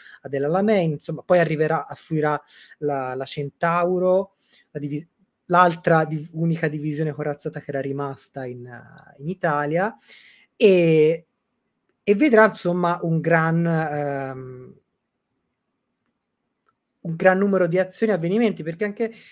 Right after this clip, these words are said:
riguardando un po' gli avvenimenti, gran parte delle, delle battaglie principali avvengono nel, nel fronte sud, nella parte, nel settore de-, della prima armata, dove all'inizio c'è ancora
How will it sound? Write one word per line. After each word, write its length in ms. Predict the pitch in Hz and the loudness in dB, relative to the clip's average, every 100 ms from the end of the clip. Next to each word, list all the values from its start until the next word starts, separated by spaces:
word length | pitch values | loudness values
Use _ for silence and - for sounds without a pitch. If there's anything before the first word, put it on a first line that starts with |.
| - _ | -20 _
riguardando 840 | 175 196 208 220 196 254 247 226 | -8 0 2 2 0 -2 0 -2
un 140 | 220 - | -2 -2
po' 160 | 233 | -2
gli 80 | 202 | 0
avvenimenti, 960 | 190 208 214 233 311 294 - 180 147 147 | -2 -2 0 -2 -2 -6 -8 -6 -6 -6
gran 400 | 175 220 220 - | -4 -2 -4 -6
parte 480 | 202 214 226 214 170 | -4 -4 -6 -6 -6
delle, 540 | 165 160 156 151 - _ _ _ | -6 -2 -2 -2 -6 _ _ _
delle 400 | 147 156 160 151 | -12 -8 -2 -2
battaglie 840 | 139 143 151 _ - 160 160 165 | -4 -6 -6 _ -6 -4 -4 -6
principali 580 | 165 170 165 247 202 214 | -6 -8 -8 -4 -2 0
avvengono 760 | 175 135 143 160 185 165 143 135 | -2 0 -2 -2 -4 -2 -4 -6
nel, 560 | 131 123 120 120 120 | -8 -8 -10 -10 -12
nel 140 | 123 131 | -14 -14
fronte 460 | - 147 131 - | -8 -8 -8 -10
sud, 480 | 135 - 175 143 117 | -8 -4 -4 -4 -6
nella 320 | 123 127 135 | -8 -6 -8
parte, 580 | - 147 147 - 147 135 _ - - | -4 -6 -6 0 0 0 _ -20 -10
nel 140 | - 139 | -8 -6
settore 360 | 151 - 147 | -8 0 0
de-, 320 | 143 139 135 127 | 2 -2 -2 -6
della 200 | 135 127 | -8 -6
prima 240 | 139 156 | -4 -2
armata, 360 | 175 156 165 165 | 0 0 -2 0
dove 220 | 147 156 | 0 0
all'inizio 560 | 151 160 180 170 - | 0 -2 -2 -4 -8
c'è 240 | 147 - 180 | -10 -2 0
ancora 640 | 160 143 - 175 151 143 | 0 -2 -2 2 2 0